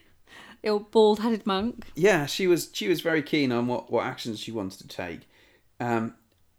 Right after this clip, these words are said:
Speaker 2: which, you know, generally works quite well for me. I'm quite happy to hear about people telling me that.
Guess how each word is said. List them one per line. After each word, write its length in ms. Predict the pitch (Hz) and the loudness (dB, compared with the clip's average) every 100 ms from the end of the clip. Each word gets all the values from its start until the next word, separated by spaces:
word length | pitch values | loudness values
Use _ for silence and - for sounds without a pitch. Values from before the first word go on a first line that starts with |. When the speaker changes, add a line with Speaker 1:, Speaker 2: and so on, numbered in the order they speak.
| - | 0
Speaker 2:
which, 300 | 165 - - | 0 0 -4
you 100 | 160 | 0
know, 140 | 139 120 | 2 2
generally 400 | 151 139 135 123 | 2 2 2 4
works 240 | 127 - | 2 2
quite 180 | - 120 | 0 4
well 160 | 135 | 4
for 120 | 131 110 | 2 -4
me. 220 | 87 104 - | -6 -6 -8
I'm 100 | 123 | -10
quite 200 | - - | -4 -4
happy 180 | 135 - | -2 -4
to 60 | 120 | -2
hear 120 | 101 | -2
about 220 | 104 - | -2 -6
people 240 | 117 - | -8 -12
telling 200 | - 95 | -8 -8
me 60 | 95 | -8
that. 220 | 95 92 | -8 -10